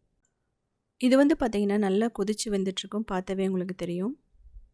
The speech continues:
இது கிட்டத்தட்ட ஒரு அஞ்சு நிமிஷமாவது இதை நமக்கு கொதிக்க வைக்கணும்.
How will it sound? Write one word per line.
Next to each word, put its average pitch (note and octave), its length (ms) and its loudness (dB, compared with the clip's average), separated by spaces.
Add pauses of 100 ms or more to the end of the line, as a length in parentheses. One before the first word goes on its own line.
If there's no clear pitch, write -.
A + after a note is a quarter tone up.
(680)
இது A3+ 120 0
கிட்டத்தட்ட G#3+ 420 -2
ஒரு G#3 140 4
அஞ்சு G#3 280 2
நிமிஷமாவது G#3+ 640 0
இதை G#3+ 200 2 (520)
நமக்கு G3 360 -4
கொதிக்க G#3 320 -2
வைக்கணும். F#3 400 -4